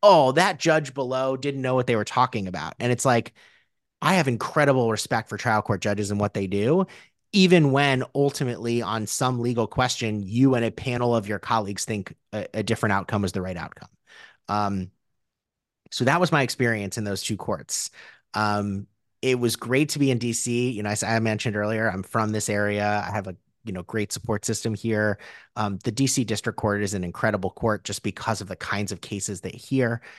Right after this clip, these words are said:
Um, but I did go to New York for the year. That was my one year in New York City in the, in the Big Apple. Um, it was a great year for many reasons. One, I worked for an incredible judge who unfortunately passed away a few years ago, but whose,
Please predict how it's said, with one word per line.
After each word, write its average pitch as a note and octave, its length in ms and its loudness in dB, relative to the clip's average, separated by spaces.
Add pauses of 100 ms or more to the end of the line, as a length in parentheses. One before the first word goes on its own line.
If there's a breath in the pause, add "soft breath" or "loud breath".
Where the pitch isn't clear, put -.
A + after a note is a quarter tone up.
(380 loud breath)
Um, G#2 440 -2 (240)
but C#3 160 6
I C3+ 100 4
did C3 460 2
go C3 140 4
to C3 60 4
New B2 120 4
York A#2 260 2
for C3+ 140 0
the B2 100 0
year. A2+ 240 0
That A#2 100 0
was A2+ 140 -6
my A2+ 120 0
one A2 320 -2
year A#2 260 6
in A2+ 100 6
New A2+ 80 8
York A2+ 220 6
City A#2+ 340 -2
in B2 80 -2
the, G#2+ 220 -6
in A2+ 160 -6
the G#2+ 80 -2
Big A#2+ 240 2
Apple. C#3 480 4 (320 loud breath)
Um, A2 200 -2
it C3 120 4
was B2+ 180 8
a A#2 60 6
great C3 440 4
year C3 360 6
for C3+ 140 2
many A#2+ 320 4
reasons. C3 480 0
One, B2+ 320 -4
I A#2 80 -2
worked A#2 200 -6
for A#2+ 100 -8
an A2 60 -6
incredible A2 440 0
judge G2+ 280 -4
who A2 80 -4
unfortunately G2+ 520 -4
passed - 280 -4
away G#2+ 160 0
a F#2 60 -4
few G#2+ 180 -4
years G#2+ 200 -2
ago, G2+ 220 -2
but G2 140 -6
whose, G2+ 340 -6